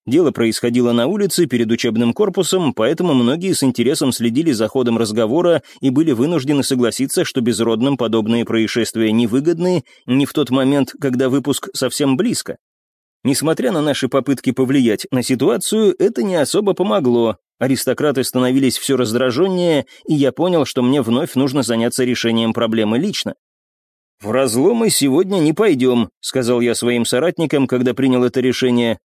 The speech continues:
«А без нас с этим всем не разберутся?» со вздохом уточнил Александр.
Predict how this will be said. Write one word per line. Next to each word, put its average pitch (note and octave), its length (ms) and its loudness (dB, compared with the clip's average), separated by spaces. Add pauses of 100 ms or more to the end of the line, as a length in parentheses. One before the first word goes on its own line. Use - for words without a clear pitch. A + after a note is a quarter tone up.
(360)
«А F#3 100 0
без B3 220 2
нас C#4 260 0
с - 60 0
этим E3 240 0
всем E3 260 0
не F#3+ 80 0
разберутся?» G3+ 680 0 (220)
со C#3 180 -2
вздохом F3+ 480 0
уточнил D3 440 0
Александр. C3+ 580 0